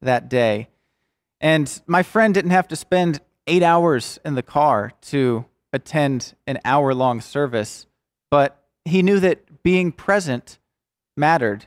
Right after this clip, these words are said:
and he made the sacrifice that day to be there. Now, Jesus talks about friendship on occasion in his teaching and in his preaching. And in our passage this morning that we're gonna look at, Jesus identifies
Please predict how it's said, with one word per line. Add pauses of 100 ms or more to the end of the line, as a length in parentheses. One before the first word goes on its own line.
(140)
and
he
made
the
sacrifice
that
day (460)
to
be
there. (1600)
Now,
Jesus (180)
talks
about
friendship
on
occasion
in
his
teaching (160)
and
in
his
preaching.
And (100)
in
our
passage
this
morning
that
we're
gonna
look
at, (380)
Jesus
identifies